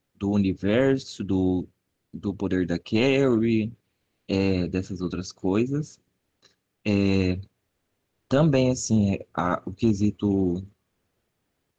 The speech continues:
é, religião.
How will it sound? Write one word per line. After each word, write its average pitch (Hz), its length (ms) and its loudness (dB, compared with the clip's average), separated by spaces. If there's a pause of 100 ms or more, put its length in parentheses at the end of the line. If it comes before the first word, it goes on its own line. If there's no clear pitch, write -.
(800)
é, 90 340 0 (400)
religião. 120 720 4